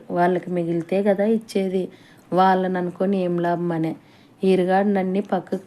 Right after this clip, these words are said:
పిలిచి, "సార్, బత్తి మిప్పి గాని దుడ్లు ఇయ్యద్దు, తాగుతాడు" అనే. ఆ అప్పకి పది రూపాయలు ఇస్తే, "ఆరు రూపాయలు తాగినా నాలుగు రూపాయలన్నా తింటాడు కదరా" అంటే, "అదేమో కరెస్ట్ సుడి సార్"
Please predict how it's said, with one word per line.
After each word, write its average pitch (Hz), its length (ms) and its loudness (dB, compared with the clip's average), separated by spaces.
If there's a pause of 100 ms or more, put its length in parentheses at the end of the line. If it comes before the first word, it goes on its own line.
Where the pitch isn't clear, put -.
పిలిచి, 226 440 -2 (320)
"సార్, 196 400 0 (480)
బత్తి 165 340 -2
మిప్పి 196 360 0
గాని 190 300 2
దుడ్లు 185 400 0
ఇయ్యద్దు, 185 400 2
తాగుతాడు" 175 640 -2
అనే. 165 260 -2 (520)
ఆ 175 60 0
అప్పకి 175 460 0
పది 185 180 -2
రూపాయలు 180 420 0
ఇస్తే, 196 500 0 (380)
"ఆరు 185 180 2
రూపాయలు 185 400 2
తాగినా 190 460 0
నాలుగు 180 400 -2
రూపాయలన్నా 190 680 0
తింటాడు 185 500 -2
కదరా" 175 340 -2
అంటే, 175 360 -4 (460)
"అదేమో 165 400 2
కరెస్ట్ 180 640 -2
సుడి 202 260 0
సార్" 196 320 0